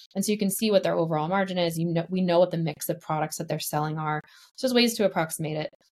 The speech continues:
We also get a lot of, like, anecdotal information from the merchants individually who are like, "We bought too much of this shoe, help us."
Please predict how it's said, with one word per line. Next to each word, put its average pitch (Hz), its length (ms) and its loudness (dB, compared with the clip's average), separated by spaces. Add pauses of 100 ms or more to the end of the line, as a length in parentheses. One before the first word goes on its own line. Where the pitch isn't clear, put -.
We 208 100 6
also 220 240 4
get 208 160 6
a 180 40 6
lot 170 220 4
of, 165 140 0
like, 156 240 -2 (180)
anecdotal 170 640 2
information 190 800 0 (400)
from 180 300 2
the 180 100 0
merchants 170 460 -2
individually 165 520 2
who 196 120 4
are 170 100 2
like, 160 220 2 (560)
"We 190 80 0
bought - 220 -2
too 226 100 4
much 214 200 4
of 220 80 4
this 220 140 4
shoe, 254 360 2
help 240 260 2
us." 202 360 0